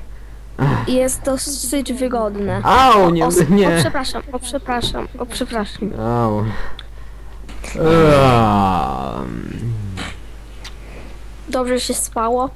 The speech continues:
Speaker 1: Mm, nie, no ale trudno. No, wow, która jest godzina?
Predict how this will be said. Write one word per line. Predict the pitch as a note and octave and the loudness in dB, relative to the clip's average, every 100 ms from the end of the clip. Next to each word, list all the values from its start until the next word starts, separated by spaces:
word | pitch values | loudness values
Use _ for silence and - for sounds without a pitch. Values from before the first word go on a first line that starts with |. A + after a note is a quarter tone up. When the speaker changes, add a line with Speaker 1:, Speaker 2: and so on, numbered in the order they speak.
| - - - | -12 -16 -8
Speaker 1:
Mm, | A#2 A#2+ B2 A#2+ A#2 - C2 | -4 0 2 2 0 -4 -6
nie, | A2+ C#3+ C3+ F#2 - - - | 0 2 4 2 -6 -14 -10
no | A#2+ B2 | -4 0
ale | A#2 G2+ G2+ | 2 0 -2
trudno. | - G2+ - F2 G2 - - - - - - - - - | -4 -4 -4 -8 -10 -14 -16 -16 -16 -16 -16 -16 -16 -14
No, | - - A#1+ - B2 | -10 -10 -10 -4 2
wow, | D3 C3+ G2+ F2+ - - - - - | 4 6 4 -2 -10 -14 -16 -18 -18
która | - - A3+ | -2 4 6
jest | D#3 A#2 | 6 6
godzina? | A#2+ G#2+ G2+ F#2 | 2 2 0 -2